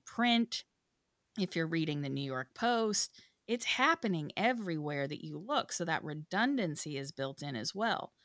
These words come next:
But what's important, I think, about that moment is by the time you get to January first, January second, January third, it feels as if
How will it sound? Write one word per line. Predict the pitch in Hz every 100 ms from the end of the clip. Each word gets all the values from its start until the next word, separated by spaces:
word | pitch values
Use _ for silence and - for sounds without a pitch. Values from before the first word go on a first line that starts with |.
| _ _ _ -
But | 220
what's | 247 262
important, | 254 226 - 392 427 196 156
I | 156
think, | - 165 143 - _ -
about | 170 170 160 160 - 170
that | 165 151 147 147 -
moment | 170 233 311 175 147
is | 156
by | 196
the | 190
time | 196 - 262 302 320 311
you | 247
get | 196 185 -
to | - 165 160 156 - _ _ -
January | 185 180 175 165
first, | - 165 160 -
January | 170 160 160 151
second, | - 160 156 147
January | 147 156 151 147
third, | - 262 196 156 - - _ _ _
it | 240
feels | - - 269 330 349 320
as | 233
if | 208 185